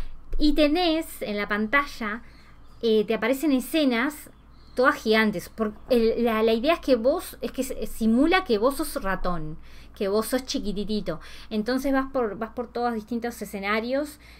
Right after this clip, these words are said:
eh, que mezcla además. Está bueno porque mezcla, si mal no recuerdo, si no me falla la memoria, o tendré que ir de nuevo a Disneyland París. Este, s-,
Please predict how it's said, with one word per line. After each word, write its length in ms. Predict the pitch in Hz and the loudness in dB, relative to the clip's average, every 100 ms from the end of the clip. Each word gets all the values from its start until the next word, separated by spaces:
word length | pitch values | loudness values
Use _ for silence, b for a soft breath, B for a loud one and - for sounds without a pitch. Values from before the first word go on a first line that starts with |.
| B B - | B B -2
eh, 800 | 208 196 190 185 185 180 170 170 165 160 156 - - - - | -2 0 -2 -4 -4 -4 -4 -6 -8 -10 -12 -14 -18 -20 -14
que 140 | - 202 | -4 4
mezcla 500 | 262 320 - 208 175 | 4 4 0 -4 -2
además. 320 | 175 165 - | -2 -6 -8
Está 140 | - | -4
bueno 220 | 220 240 226 | -2 -2 -6
porque 240 | 202 196 | -6 -6
mezcla, 340 | 208 220 247 | -6 -4 -4
si 160 | 226 190 | -4 -6
mal 360 | 185 196 233 226 | -4 -2 -2 -2
no 100 | 240 | -2
recuerdo, 500 | 233 - 214 190 185 | -6 -4 -4 -4 -6
si 120 | 208 | -6
no 60 | |
me 80 | 226 | -6
falla 260 | 233 262 233 | -6 -6 -4
la 140 | 247 | -4
memoria, 640 | 285 220 294 240 226 233 - | -2 0 2 2 0 -2 -2
o 200 | 196 233 | -4 -4
tendré 320 | 180 185 220 | -4 -4 -4
que 100 | 185 | -4
ir 140 | 220 | -6
de 80 | 190 | -4
nuevo 240 | 190 220 185 | -6 -4 -4
a 80 | |
Disneyland 580 | 196 233 208 208 254 226 | -6 -6 -8 -8 -6 -6
París. 340 | - 190 269 - B B B 339 277 269 | -6 -8 -10 -12 B B B -12 -14 -4
Este, 1400 | 254 247 240 226 226 - 226 208 202 196 190 185 175 175 180 | 4 4 4 0 -2 -4 -2 0 -2 -2 -2 -2 -2 -2 -6
s-, 360 | 185 - 220 | -10 -18 -20